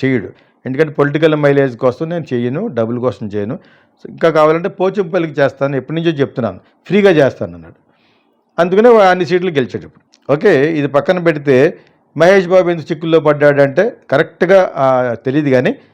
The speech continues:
మమతా బచ్చన్ అన్నీ చేస్తాడు. రెనాల్డ్ పెన్ కాడి నుంచి, గుజరాత్ స్టేట్ ప్రమోట్ చేయడం కాడి నుంచి, ఏ, ఈ దేనికి డబ్బులు ఇచ్చిన చేస్తాడు. So ఈ రెనాల్డ్ పెన్ అనేది చిన్నపిల్లలకు సంబంధించింది, అయినా కూడా అమితాబ్ బచ్చన్ చెప్తున్నాడు. మనం కొను-, కో-, షాప్కి వెళ్ళగానే అమితాబ్ బచ్చన్ కనపడతాడు పెన్నులు తీసేటప్పటికి,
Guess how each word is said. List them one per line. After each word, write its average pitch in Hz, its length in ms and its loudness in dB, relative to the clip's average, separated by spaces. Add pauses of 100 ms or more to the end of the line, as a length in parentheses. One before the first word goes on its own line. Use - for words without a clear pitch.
(540)
మమతా 190 240 2
బచ్చన్ 208 280 0
అన్నీ 220 160 0
చేస్తాడు. 135 520 0 (440)
రెనాల్డ్ 151 400 2
పెన్ 139 240 -2
కాడి 156 180 2
నుంచి, 190 240 0
గుజరాత్ 143 580 2
స్టేట్ 135 340 -4
ప్రమోట్ 127 380 -2
చేయడం 127 220 -4
కాడి 160 220 0
నుంచి, 175 200 -2 (320)
ఏ, 131 260 2
ఈ 117 180 -2
దేనికి 170 340 2
డబ్బులు 226 200 4
ఇచ్చిన 233 220 -2
చేస్తాడు. - 380 -6 (320)
So 170 360 6
ఈ 156 160 -2
రెనాల్డ్ 170 460 0
పెన్ 175 220 -4
అనేది 175 320 -4
చిన్నపిల్లలకు 160 460 0
సంబంధించింది, 123 600 -2
అయినా 160 220 0
కూడా 208 220 2
అమితాబ్ 170 280 -2
బచ్చన్ 160 280 -6
చెప్తున్నాడు. 131 460 -4 (400)
మనం 139 160 -2
కొను-, 131 300 -2
కో-, 143 280 -4
షాప్కి 160 320 0
వెళ్ళగానే 160 280 2
అమితాబ్ 151 260 0
బచ్చన్ 147 180 -2
కనపడతాడు 117 480 -2
పెన్నులు 135 320 -2
తీసేటప్పటికి, 107 540 -8